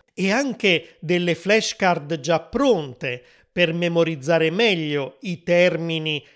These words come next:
e le espressioni che incontrerete su italianglot punto com. E se vi piace questo podcast, se vi interessano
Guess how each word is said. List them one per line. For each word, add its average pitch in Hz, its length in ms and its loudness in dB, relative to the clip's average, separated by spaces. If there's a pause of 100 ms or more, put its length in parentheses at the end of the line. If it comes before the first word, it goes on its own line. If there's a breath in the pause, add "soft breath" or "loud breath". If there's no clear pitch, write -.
(120 soft breath)
e 170 160 0
le 175 160 2
espressioni 160 1300 -2
che 196 120 2
incontrerete 165 1700 -2
su - 480 -6
italianglot 160 1700 -4
punto 147 580 -4
com. 98 600 -12 (880 soft breath)
E 196 200 -2
se 285 300 0
vi 214 180 -2
piace 180 560 0
questo 185 560 -2
podcast, 156 1300 -4
se 175 400 0
vi 156 240 -6
interessano 160 1040 -2